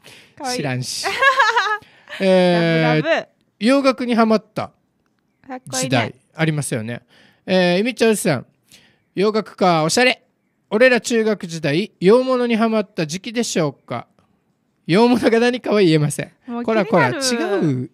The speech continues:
Speaker 2: 意味だろ？
Speaker 1: そうね、ちょっと秘密にする人多いからさ。
Speaker 2: わからないんですか？
Speaker 1: 何？
Speaker 2: 洋物といえば。
Speaker 1: 何洋物といえば？
Speaker 2: ラビー。ビデオ。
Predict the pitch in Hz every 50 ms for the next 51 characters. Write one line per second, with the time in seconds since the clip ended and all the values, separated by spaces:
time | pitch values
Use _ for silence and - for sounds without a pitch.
0 | _ _ 185 147 139 127 120 110 117 110 117 139 185 226 269 269 262 285 294 294
1 | 294 277 262 240 226 - 311 302 254 269 269 339 349 403 415 - - 403 427 440
2 | 427 415 339 294 - - - 285 320 320 330 349 370 - 415 349 269 254 - 220
3 | 214 226 254 320 392 - _ _ _ _ - 196 240 247 277 294 294 294 294 302
4 | 269 190 - - 196 190 180 180 - - _ _ _ _ _ _ _ _ _ 262
5 | 285 311 370 440 571 - _ _ _ _ 180 196 247 294 294 302 302 285 277 277
6 | 277 269 - 220 175 151 151 135 135 151 175 190 165 120 - - _ _ _ _
7 | - 302 320 349 359 359 330 302 277 262 247 240 233 - 214 190 185 - - 254
8 | _ _ _ _ _ _ _ _ _ _ _ _ _ 143 139 139 131 131 135 131
9 | 127 123 123 _ _ _ _ _ _ _ _ _ _ _ _ _ _ _ _ _
10 | _ _ _ _ _ _ _ _ _ _ 135 _ 165 165 165 165 151 _ _ _
11 | _